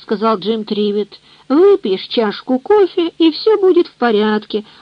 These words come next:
бодро добавил он. Они медленно взбирались на холм. Мертвенный свет от мигающих фонарей на углах падал на фасады убогих домишек.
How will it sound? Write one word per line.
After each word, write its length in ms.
бодро 440
добавил 600
он. 360
Они 260
медленно 540
взбирались 640
на 120
холм. 460
Мертвенный 680
свет 380
от 120
мигающих 600
фонарей 460
на 140
углах 480
падал 400
на 80
фасады 600
убогих 580
домишек. 640